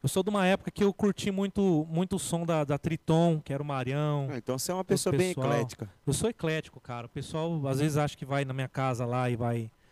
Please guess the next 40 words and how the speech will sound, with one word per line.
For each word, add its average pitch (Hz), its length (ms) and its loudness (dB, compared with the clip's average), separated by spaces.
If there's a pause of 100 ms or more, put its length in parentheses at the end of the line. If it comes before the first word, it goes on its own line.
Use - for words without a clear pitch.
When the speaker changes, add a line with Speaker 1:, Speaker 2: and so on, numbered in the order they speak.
(180)
Speaker 1:
escutar - 340 -10
só 135 160 -2
sertanejo, 135 760 2
cara. 107 260 -8
N-, 127 720 -8
não 175 120 -4
é 185 80 -2
não. 135 200 0
Eu 135 60 0
gosto 151 280 0
muito 165 200 0
de, 156 220 2 (320)
de 139 120 -2
house, 151 420 4
de 135 80 -4
eletrônico, 151 680 -6
por 151 140 0
causa 151 320 2
da, 147 80 2 (200)
da, 120 300 -2 (400)
da, 127 220 -4
dessa 120 340 -6 (180)
vivência 135 480 0
minha 127 220 0
aí 123 80 0
com, 127 380 -2 (120)
como 131 220 -4
D 156 160 -10
J, 147 280 0
né? 147 180 -4
Me 127 80 -4
apresentando 123 560 -6
nas 117 180 -12
festas. 135 460 -4 (560)
Gosto 135 200 -2
muito 151 160 0
de 131 60 -4
house, 143 240 2
de 131 60 -6
eletrônico. 143 580 -4